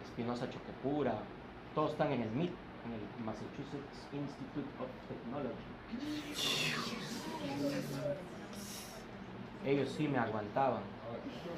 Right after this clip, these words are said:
Después me fui a ejercer mi carrera y ahora estoy volviendo después de años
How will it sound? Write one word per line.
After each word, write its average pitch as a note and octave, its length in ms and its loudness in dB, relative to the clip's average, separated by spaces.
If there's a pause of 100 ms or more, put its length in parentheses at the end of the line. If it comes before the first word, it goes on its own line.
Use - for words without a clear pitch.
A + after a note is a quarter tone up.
(3000)
Después C3+ 260 2
me B2+ 120 2
fui C#3+ 180 0
a C#3 80 6
ejercer C3 380 0
mi C3+ 140 0
carrera C3+ 460 4
y B2 60 4
ahora B2 140 4
estoy B2+ 160 2
volviendo A#2+ 500 2
después A#2+ 300 -2
de G#2+ 120 0
años C3+ 240 -2